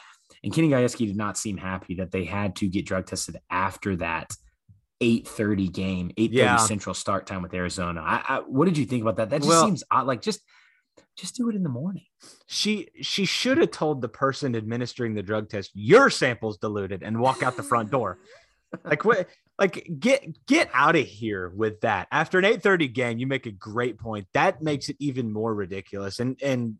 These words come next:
Speaker 2: Gajewski said it right. Like, it's not even about a random drug test, which is, is, <laughs> that's sketchy in its own right.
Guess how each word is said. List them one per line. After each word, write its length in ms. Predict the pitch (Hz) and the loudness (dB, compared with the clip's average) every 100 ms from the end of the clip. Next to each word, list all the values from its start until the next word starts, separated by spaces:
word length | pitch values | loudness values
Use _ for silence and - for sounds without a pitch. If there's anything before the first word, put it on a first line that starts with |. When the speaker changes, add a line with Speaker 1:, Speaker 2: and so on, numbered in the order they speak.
| - | 0
Speaker 2:
Gajewski 580 | 127 135 208 - 254 | 2 2 0 -2 -4
said 280 | 175 - 156 | -2 0 0
it 80 | 123 | 0
right. 400 | 101 120 180 98 | 0 0 0 -2
Like, 180 | 104 101 _ - - _ | -8 -10 _ -20 -20 _
it's 180 | 143 - | -4 2
not 180 | 185 254 | 4 4
even 180 | 185 127 | 4 4
about 240 | 120 123 | 4 4
a 120 | 110 | 2
random 420 | 104 107 113 101 | 2 0 0 -4
drug 260 | 92 101 110 | -2 -4 -4
test, 280 | 101 85 - | -8 -12 -4
which 240 | 117 113 - | -2 -2 0
is, 300 | 123 107 - _ | 0 0 -4 _
is, 460 | 127 113 104 95 - _ _ - | 0 0 0 -4 -8 _ _ -18
<laughs> 100 | - _ - - - _ - | -18 _ -20 -20 -20 _ 0
that's 220 | 143 160 | 2 2
sketchy 640 | - - - 156 143 - 135 | 0 -2 2 4 2 0 0
in 100 | 117 | 0
its 140 | 104 | -2
own 200 | 117 120 | -2 0
right. 320 | 123 127 135 | 0 0 0